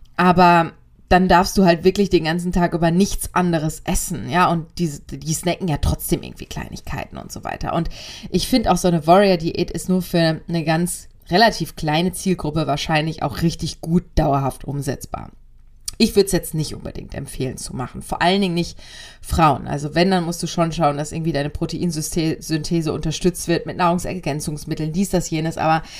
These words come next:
ganz ehrlich, ich finde, das ist nicht in der Natur unseres Menschen gedacht. Deswegen bin ich persönlich einfach kein großer Fan von dieser Intervallfastenmethodik. Aber,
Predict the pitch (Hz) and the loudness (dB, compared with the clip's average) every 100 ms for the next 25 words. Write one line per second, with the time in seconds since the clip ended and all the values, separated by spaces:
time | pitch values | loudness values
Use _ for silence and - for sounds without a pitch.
0 | - - 190 - 185 190 - - - 175 | -8 0 0 2 2 2 -2 -2 -2 0
1 | 170 - 165 - - - - 190 180 180 | 0 -2 -6 -8 -14 -16 -4 -2 -2 -2
2 | 175 156 156 156 - 214 240 247 254 - | 0 2 0 -2 2 4 6 6 2 -2
3 | 175 160 156 156 156 160 208 - 208 180 | 0 0 0 0 0 0 0 0 -2 2
4 | 175 170 160 165 156 151 - 320 - 226 | 0 0 -4 -2 -2 -4 0 0 2 0
5 | 190 190 196 - - - 170 170 - 165 | 0 0 -2 -8 -20 -4 0 0 0 -2
6 | 156 151 151 - 147 143 147 143 139 139 | -2 -4 -4 -2 -4 -4 -6 -6 -2 -2
7 | 135 - - - - - 156 156 151 156 | -2 -12 -20 -20 -14 -2 2 4 6 4
8 | - 131 - 127 - - - - - - | 2 -6 -6 -8 -8 -8 -8 -10 -12 -16
9 | - - - - 175 - 180 180 208 262 | -16 -18 -18 -18 -20 0 4 6 8 6